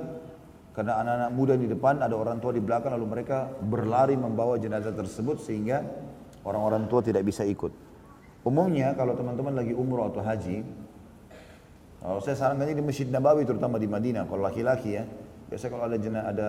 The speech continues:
teman-teman yang umroh, kalau ada kesempatan habis sholat lima waktu sering ada jenazah. Maka kita sholat di depan,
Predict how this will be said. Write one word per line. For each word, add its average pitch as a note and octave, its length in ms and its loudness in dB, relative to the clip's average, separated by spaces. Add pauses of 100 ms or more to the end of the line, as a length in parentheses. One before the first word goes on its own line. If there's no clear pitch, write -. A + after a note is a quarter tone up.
(360)
teman-teman G#2 400 -6
yang G2 160 -6
umroh, G#2 320 -2
kalau G2 240 -2
ada G2+ 80 -4
kesempatan G2+ 640 -4 (640)
habis G2 240 -2
sholat A2 240 0
lima G#2 160 -4
waktu G#2+ 320 -2
sering A2 240 -6
ada G#2 160 -2
jenazah. F#2 480 -4 (720)
Maka G2 240 -6
kita B2+ 160 -2
sholat C3+ 320 2
di A#2 160 0
depan, B2 560 2